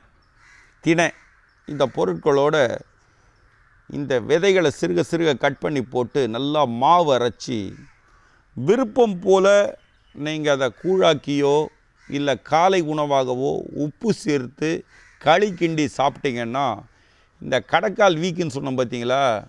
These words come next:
அது சரியா போடும். ஏன்னா, இந்த நார் நரம்பு மண்டலங்களை, இந்த ஓடுது பாருங்க, நரம்பு மண்டலங்களை பலப்படுத்துறதுல ஒரு அற்புதமான உணவு தான்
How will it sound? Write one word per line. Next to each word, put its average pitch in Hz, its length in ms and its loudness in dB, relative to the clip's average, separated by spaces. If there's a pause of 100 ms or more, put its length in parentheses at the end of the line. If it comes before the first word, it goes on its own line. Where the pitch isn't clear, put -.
அது 113 180 -10
சரியா 147 300 -4
போடும். 113 280 -10 (800)
ஏன்னா, 135 420 0 (300)
இந்த 135 260 -4
நார் 185 640 0
நரம்பு 185 480 2
மண்டலங்களை, 156 880 0
இந்த 165 280 -2
ஓடுது 175 120 0
பாருங்க, 160 400 -2
நரம்பு 180 420 0
மண்டலங்களை 151 580 -2
பலப்படுத்துறதுல 139 1040 -2 (540)
ஒரு 107 240 -4
அற்புதமான 185 1200 4
உணவு 175 380 0
தான் 190 340 4